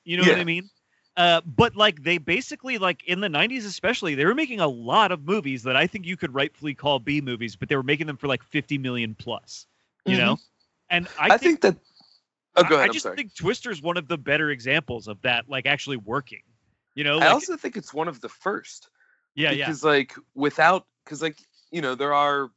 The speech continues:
Speaker 2: there is a history of disaster movies.
Speaker 1: Yes.
Speaker 2: There's a history of, like, weather movies, you know, Earthquake and things like that. Um, but I think the one-two punch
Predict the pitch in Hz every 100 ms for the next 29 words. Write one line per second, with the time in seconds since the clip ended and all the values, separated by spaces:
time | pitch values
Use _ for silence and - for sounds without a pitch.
0 | _ 143 143 123 117 135 - 123 110 104
1 | 113 107 98 - 98 95 92 113 127 -
2 | - 127 - 135 127 131 139 - 131 120
3 | 110 117 110 107 120 120 110 110 101 117
4 | 120 120 110 - 120 - - 117 123 120
5 | 117 117 113 104 110 104 107 - 143 _
6 | _ - 135 113 110 117 _ _ _ _
7 | _ _ _ - 156 147 220 220 - 143
8 | 143 156 - 151 - - 143 127